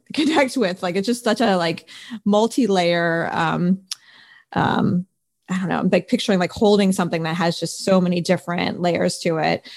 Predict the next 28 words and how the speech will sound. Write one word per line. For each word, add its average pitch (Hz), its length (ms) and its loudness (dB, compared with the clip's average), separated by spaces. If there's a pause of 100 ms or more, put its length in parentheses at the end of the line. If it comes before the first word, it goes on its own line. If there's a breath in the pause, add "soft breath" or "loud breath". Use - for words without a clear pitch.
(160 loud breath)
But 196 140 0
keeping 247 340 2
that 180 160 2
in 165 140 0
mind, 220 580 0
um, 170 380 -2 (280)
for 170 840 0
this 185 200 -8
letter 311 220 0
writer 247 440 0
or 175 180 0
someone 196 320 2
who's, 185 380 0
like, 165 180 -6
in 185 120 0
a 180 80 0
similar 190 420 2
spot, 165 560 -2 (400 loud breath)
what 233 200 2
would 320 180 0
you 349 140 4
recommend 180 640 0
to - 120 -2
them 165 580 0
as 170 200 2
some 175 200 4
steps - 340 -4
forward? - 440 0